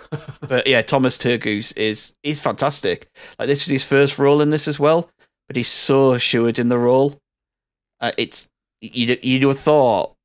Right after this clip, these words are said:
Speaker 2: based on this performance, that he's been acting for several years, because he just,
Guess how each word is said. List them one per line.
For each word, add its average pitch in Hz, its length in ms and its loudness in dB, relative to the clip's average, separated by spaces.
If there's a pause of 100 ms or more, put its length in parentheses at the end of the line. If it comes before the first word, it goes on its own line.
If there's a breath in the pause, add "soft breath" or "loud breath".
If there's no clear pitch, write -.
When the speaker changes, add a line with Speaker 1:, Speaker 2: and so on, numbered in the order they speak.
(160)
Speaker 2:
based 110 300 -2
on 107 120 -2
this 110 120 -4
performance, 110 560 -4
that - 100 -4
he's 98 120 -8
been 104 180 -8
acting 101 340 -8
for 95 260 -6 (180)
several 95 340 -6
years, 98 420 -4 (580)
because - 280 -14
he 110 100 -10
just, - 260 -6